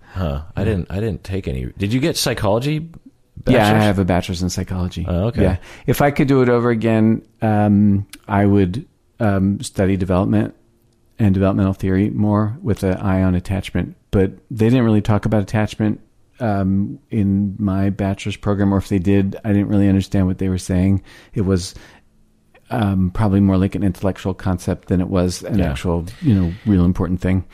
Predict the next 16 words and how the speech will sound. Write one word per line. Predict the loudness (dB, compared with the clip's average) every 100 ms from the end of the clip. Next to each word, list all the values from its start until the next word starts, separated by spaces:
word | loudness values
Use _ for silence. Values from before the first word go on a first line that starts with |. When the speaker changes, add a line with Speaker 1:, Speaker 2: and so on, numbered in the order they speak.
| -8 -4
Speaker 1:
Yeah, | -4 -4 -2
the | 0
way | 2 2 2
that | 2
attachment | 0 0 -2 -2 -4
theory | -2 0 0
is | -2 -6 -12 _ _
almost | -8 -4 -4 -6 -12 _ -4
always | 0 0 0 -2 -6
taught, | -6 -4 -4 -8 -16 _ _
it's | -4 -4 -4
this, | -2 -2 -4 -6 -8 -14 _ _ -20 _ _ _ _ _ -16
uh, | -14 -12 -8
uh, | -6 -6 -8 -10 _ _ _ _
it's | -6 -6 -4
like, | -2 0 -2 -8